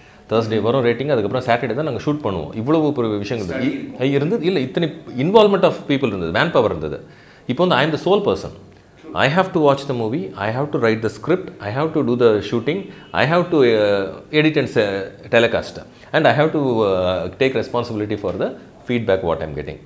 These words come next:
அப்படி இருக்கும்போது it's a good thing because so long I have, uh, attained this, இல்லையா, இந்த experience through various ways. அப்படி இருக்கும்போது அதை கரெக்டா ப்ராப்பரா யூட்டிலைஸ் பண்ணணும் இல்லையா? அதுக்கு ஒரு chance, ஒரு opportunity தான் நான் நினைக்கிறேன். இது ரிஸ்கா நான் நினைக்கல.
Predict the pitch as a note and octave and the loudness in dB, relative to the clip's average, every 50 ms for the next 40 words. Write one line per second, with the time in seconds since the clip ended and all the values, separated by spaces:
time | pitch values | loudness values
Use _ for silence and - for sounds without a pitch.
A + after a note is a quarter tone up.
0 | - - - - - - A2+ D3 D3+ D3 C3+ B2+ B2 A#2 A#2+ C3 E3 F#3+ F#3 - | -20 -20 -20 -14 -8 -6 -2 0 0 0 0 -2 -4 -2 -2 -2 0 0 0 -2
1 | - E3 - - F3+ E3 A3+ A#3 A#3 - A#2+ F2+ E2+ F#2+ G2+ C3+ A#2+ A2+ A#2 - | -4 -6 -6 -6 -4 -2 -4 -4 -4 -4 -6 -6 -4 -4 0 2 2 2 0 -2
2 | - - G#2 A2+ B2 B2+ C3 D3 C#3+ B2+ A2+ A#2 G#2+ G#2 G2 F#2+ F2+ F2 F2+ F#2 | -4 -2 0 0 2 2 0 0 0 0 0 0 0 0 -2 -4 -6 -4 -4 -4
3 | F2+ E2+ E2 D#2+ - - - - - F#2 E2 - C#3 C#3 C#3 C#3 B2+ A2 A2 F#2 | -4 -6 -6 -10 -12 -14 -12 -6 -4 -2 0 2 2 2 2 2 0 -2 -4 -4
4 | - - - - - - - - G2 G#2 A2 G#2 F2+ F2+ F2 - - - A#2 G#2+ | -6 -8 -14 -16 -20 -20 -18 -10 -4 -2 -2 -2 -2 -4 -4 -4 -2 0 0 0
5 | G2 F2 D#2 - - - - - - - - - A#2+ A#2+ A#2 G2+ G#2 G#2 G#2+ G#2 | 0 -4 -6 -10 -14 -18 -20 -20 -20 -20 -14 -8 -4 -2 0 2 2 2 2 2
6 | F#2+ G2 - F2 E2 D#2 D#2 - - - - - - - - - - C3+ D#3+ E3 | -2 -2 -4 -4 -4 -4 -6 -8 -14 -20 -20 -20 -20 -16 -6 -2 0 0 2 2
7 | D3+ C#3+ D3 E3 F3 D#3 C#3 B2 A#2+ A#2 A#2+ B2 B2 - D3+ - A#2 A#2 A#2 B2 | 0 0 2 4 6 6 6 6 6 4 4 2 2 2 0 2 4 4 4 4
8 | A#2+ A2+ G#2 A2+ A#2 A2+ - G2 F#2 F2 E2+ D#2 D2 D2 E2+ F2 F#2 F2+ - - | 2 0 2 0 0 0 0 -4 -6 -6 -6 -8 -8 -8 -8 -8 -8 -8 -10 -6
9 | - C3 D3 F3 D#3+ D3+ D#3 D#3 - - A2 A2+ G#2+ G#2+ G#2 F#2 E2+ F#2+ A2+ - | -4 -2 -2 0 0 -2 -4 -4 -2 -2 -2 -2 -2 -2 -2 0 2 2 2 2
10 | - A#2+ - - G2 F2 F2+ G2+ A#2 A2 F2 D#2 D2+ D2+ D#2 D#2 F2 F#2+ F#2+ G#2+ | 0 -2 -4 -4 -6 -6 -4 -4 -4 -4 -4 -6 -8 -10 -10 -6 -4 -4 -4 -4
11 | - - C3 A2+ F#2+ E2+ D#2+ D#2 - - D#2 | -4 -4 -4 -4 -4 -6 -8 -10 -10 -12 -14